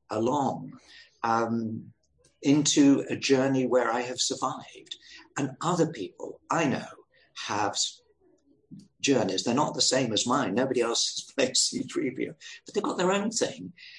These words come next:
And maybe looking at how somebody has survived, uh, weird stuff will help them survive as well and,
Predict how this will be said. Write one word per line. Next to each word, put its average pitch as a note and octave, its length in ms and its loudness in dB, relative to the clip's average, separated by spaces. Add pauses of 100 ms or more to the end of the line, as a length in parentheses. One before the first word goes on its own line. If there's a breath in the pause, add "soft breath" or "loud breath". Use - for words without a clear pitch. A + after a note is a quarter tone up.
(200 loud breath)
And D3 200 4
maybe F3 320 6
looking D3 300 2
at - 100 -2
how B2 200 0
somebody A#2 560 -2
has - 160 -2
survived, A2+ 640 0 (200)
uh, F#2+ 60 -8 (160)
weird - 260 -8
stuff A2 320 -4
will B2+ 120 0
help A#2+ 240 -4 (160)
them A2+ 460 0
survive - 580 -2 (280)
as G2+ 160 -6
well F#2+ 260 -2
and, F#2 140 -8